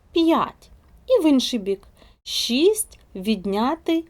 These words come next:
п'ять. П'ять закриваємо. Так, залишається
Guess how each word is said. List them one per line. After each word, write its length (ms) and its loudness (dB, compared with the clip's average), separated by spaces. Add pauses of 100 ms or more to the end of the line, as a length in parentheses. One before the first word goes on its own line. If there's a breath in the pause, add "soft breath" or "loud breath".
(400)
п'ять. 600 0
П'ять 380 -6
закриваємо. 1000 -6 (600)
Так, 180 -2 (380 soft breath)
залишається 880 -2